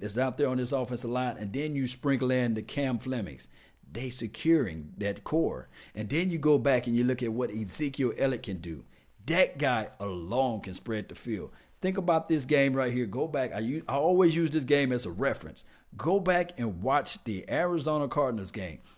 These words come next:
They loaded seven, eight, nine men in the box. Ezekiel Elliott alone was still able to get, get out to the edge and get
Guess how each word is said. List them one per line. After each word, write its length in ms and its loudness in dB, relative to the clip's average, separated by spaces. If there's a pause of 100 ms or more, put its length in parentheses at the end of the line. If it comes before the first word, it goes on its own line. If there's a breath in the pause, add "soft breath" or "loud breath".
(100)
They 140 0
loaded 380 2
seven, 480 -2 (100)
eight, 300 0
nine 380 0
men 200 2
in 120 0
the 60 -2
box. 380 -2 (300 loud breath)
Ezekiel 600 2
Elliott 280 4 (260)
alone 640 4 (200 loud breath)
was 140 -6
still 280 4
able 220 2
to 100 -6
get, 380 -4
get 140 -2
out 160 -2
to 100 0
the 120 -2
edge 380 -2 (240)
and 280 -6
get 380 -2